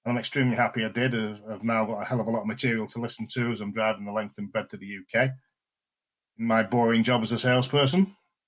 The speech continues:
I do actually enjoy my job. It's a, it's a very re-, rewarding job, but, you know, compared to what you guys get up to on a daily basis, it's boring.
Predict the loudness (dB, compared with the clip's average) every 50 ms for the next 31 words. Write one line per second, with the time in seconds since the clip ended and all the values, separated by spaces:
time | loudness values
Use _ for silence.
0 | _ _ _ _ _ _ _ _ _ _ _ _ _ -2 2 2 2 2 2 0
1 | -2 -2 0 2 2 2 2 2 0 -2 -2 0 0 0 0 0 -2 -4 -6 -10
2 | -16 -18 -18 -18 -18 _ _ _ -20 -20 -20 -20 -16 -12 -10 -8 -8 -8 -6 -6
3 | -8 -8 -10 -14 -20 -20 -16 -6 -2 0 2 2 2 0 -4 -8 -4 -2 -2 -2
4 | -4 -4 -2 -2 -2 -2 -2 -6 _ _ _ _ _ _ _ _ _ _ _ _
5 | _ _ _ _ -10 -6 -4 -2 -2 -2 -4 _ _ _ _ _ _ _ _ _
6 | _ _ -8 -2 0 2 2 4 2 2 4 4 4 4 4 2 2 0 0 0
7 | -2 -2 -2 -2 -2 -2 -2 0 0 0 0 2 0 0 2 2 2 0 0 -4
8 | -6 -6 -8 -10 -12 -16 _ _ _ _ _ -14 -10 -10 -10 -8 -8 -8 -8 -8
9 | -10 -12 -16 -20